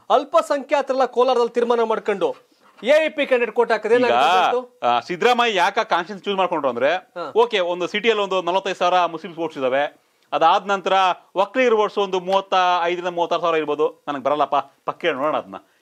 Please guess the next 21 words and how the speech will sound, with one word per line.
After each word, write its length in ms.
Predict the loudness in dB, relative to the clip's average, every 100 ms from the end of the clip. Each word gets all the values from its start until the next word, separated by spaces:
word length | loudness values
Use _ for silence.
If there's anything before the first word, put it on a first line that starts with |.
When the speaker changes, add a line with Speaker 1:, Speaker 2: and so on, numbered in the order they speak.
| -6
Speaker 2:
ಎಸ್ 180 | -4
ಸಿ 80 | -2
ಎಸ್ 180 | -4 -2
ಟಿ 60 | -4
ಓಟು 200 | -4 -4
ಎಪ್ಪತ್ತು 360 | -6 -4 -4
ಸಾವಿರ 160 | -2 0
ಓಟ್ಸ್ 300 | 0 -2 -4
ಇದೆ 120 | -8
ಅಲ್ಲಿ. 160 | -8 -10 -14 _ _
So, 140 | -2 0
ಎಪ್ಪತ್ತು 280 | 0 -2 0
ಸಾವಿರ 100 | 0
ಓಟ್, 320 | 2 0 0
ಎಸ್ 140 | -4
ಸಿ 60 | -4
ಎಸ್ 120 | -4
ಟಿ 60 | -4
ಎಪ್ಪತ್ತು 280 | -4 -2
ಸಾವಿರ 140 | -2 -2
ಓಟು, 380 | -2 -2 -4